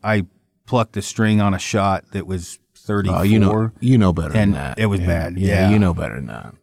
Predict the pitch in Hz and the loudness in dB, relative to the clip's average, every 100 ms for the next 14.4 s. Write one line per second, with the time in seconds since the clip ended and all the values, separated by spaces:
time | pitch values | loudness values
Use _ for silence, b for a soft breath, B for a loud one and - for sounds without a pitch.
0 | - 113 110 101 120 135 135 151 117 - | -2 4 6 6 4 4 4 2 0 -2
1 | 123 131 123 - - - _ - 107 95 | 2 2 2 -2 -16 -16 _ -4 -2 -2
2 | - - 113 107 98 92 - 120 - - | -6 -2 2 4 2 -2 0 -2 -2 0
3 | 120 110 101 98 _ _ _ _ _ _ | 4 4 0 -6 _ _ _ _ _ _
4 | _ _ 120 131 127 - 117 127 120 123 | _ _ -2 0 0 0 2 2 2 2
5 | 120 120 131 - 113 - 104 - 98 104 | 2 2 0 -2 -6 -2 -6 -4 -2 0
6 | 123 127 135 _ - 110 104 98 90 90 | 2 0 -6 _ -2 2 4 4 0 -4
7 | 82 101 107 123 110 101 104 98 98 87 | -6 -6 -2 2 2 4 4 4 0 -2
8 | - - 110 110 - 98 101 - 113 92 | -10 0 4 2 2 -2 -2 0 -2 0
9 | 95 98 104 101 101 104 107 110 - 101 | 0 2 2 4 2 0 -2 -4 -4 -6
10 | 104 104 98 98 101 117 - - 123 - | -2 0 0 0 -2 -4 -8 -2 0 0
11 | 110 117 120 123 - 123 107 139 175 160 | 0 4 4 2 2 2 0 -2 -4 -2
12 | 117 113 110 131 135 113 104 101 98 104 | 2 2 2 2 2 4 4 4 4 4
13 | 98 98 98 - 98 92 85 - - 101 | 4 2 2 0 0 0 -2 -6 -2 -2
14 | 65 78 76 78 | -2 -8 -8 -10